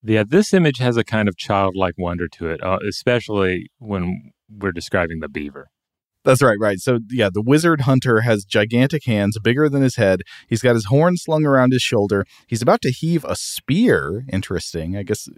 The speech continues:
Speaker 2: there was spear hunting of beavers, maybe. Um, but he's got a spear, like, cocked back, ready to throw it. And then the hunter, the dogs, and the beaver are all standing in what looks like a field of spinach plants. Like, there are these
Speaker 1: Mm-hmm.
Speaker 2: green forking plants interspersed all around.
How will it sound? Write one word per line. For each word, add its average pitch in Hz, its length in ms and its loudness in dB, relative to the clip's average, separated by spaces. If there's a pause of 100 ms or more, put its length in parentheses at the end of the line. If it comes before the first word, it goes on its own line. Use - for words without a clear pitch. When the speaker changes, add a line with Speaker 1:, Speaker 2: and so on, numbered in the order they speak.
(400)
Speaker 2:
there 101 100 -8
was 95 140 -4
spear 123 340 2
hunting 101 340 2
of 90 120 -6
beavers, 90 500 -2
maybe. 101 320 0 (420)
Um, 101 460 2
but 101 100 0
he's 104 80 -2
got 131 140 4
a 117 40 0
spear, 139 440 2
like, 107 180 2
cocked 143 340 -2
back, 113 280 4
ready 123 240 2
to 131 80 -6
throw 98 320 0
it. 90 140 2 (580)
And 120 320 6
then 123 340 4
the 110 120 -2
hunter, 190 500 2
the 117 100 -4
dogs, 135 480 2
and 113 120 2
the 104 40 0
beaver 113 320 0
are 104 160 -2
all 143 140 4
standing 139 460 0
in 104 160 2
what 101 180 0
looks 120 220 -8
like 127 160 -2
a 98 100 0
field 127 580 2
of 101 200 -6
spinach - 560 0
plants. 185 680 -2
Like, 98 240 -2
there 104 140 2
are 98 40 2
these 95 220 -2
Speaker 1:
Mm-hmm. 95 120 -4
Speaker 2:
green 110 280 4
forking 107 480 0
plants 104 420 -2
interspersed 101 540 0
all 92 160 2
around. 104 480 2